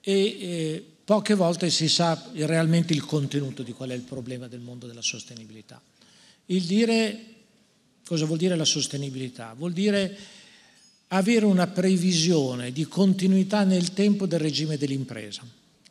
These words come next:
Quindi stiamo parlando che va introdotto nell'ambito dell'analisi della propria azienda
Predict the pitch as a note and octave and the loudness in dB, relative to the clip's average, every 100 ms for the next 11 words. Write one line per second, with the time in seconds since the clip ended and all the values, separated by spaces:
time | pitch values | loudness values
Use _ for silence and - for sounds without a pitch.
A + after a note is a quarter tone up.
0 | _ F3+ D#3 C#3+ G3 F#3+ F#3+ F#3+ F3 D3 | _ -2 -2 0 0 0 2 0 0 -2
1 | B2+ C3 - E3 C3 - - - _ E3 | -4 -8 -4 -2 -2 -6 -20 -20 _ 2
2 | F#3+ G3 G3 F#3+ E3+ D3 - - C3+ D3 | 4 4 4 2 4 0 -2 -8 -6 -2
3 | E3 G3+ F#3+ F3+ F3 C#3+ D#3 D#3 D3+ F3+ | 2 4 2 2 -2 0 0 0 0 0
4 | F#3+ D#3+ B2 C3+ C3+ C3 C#3 - C#3 A#2 | 2 0 0 -2 -2 -4 -8 -6 -6 -6
5 | C3+ A2+ A2+ B2 D3+ | -6 -6 -8 -12 -14